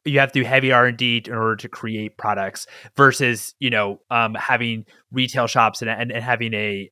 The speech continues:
um, and having, um, you know, to obviously manage, manage all these franchisees. So I also understand how, in terms of proportionately,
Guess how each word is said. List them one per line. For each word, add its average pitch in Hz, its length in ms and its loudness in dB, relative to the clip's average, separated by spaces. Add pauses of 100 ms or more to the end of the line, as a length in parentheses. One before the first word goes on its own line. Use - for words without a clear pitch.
um, 98 440 -4 (340)
and 139 80 -6
having, 123 280 0
um, 120 240 -2
you 123 80 -10
know, 113 100 -4
to 120 120 -8
obviously 117 340 -2
manage, 110 320 -4 (320)
manage 117 320 -4
all 110 180 2
these 104 180 -6
franchisees. 104 580 -6
So 113 180 -4
I 120 40 -2
also 131 340 2
understand 113 440 -2
how, 107 320 2 (380)
in 127 120 -4
terms 127 160 -2
of - 80 -4
proportionately, 131 880 2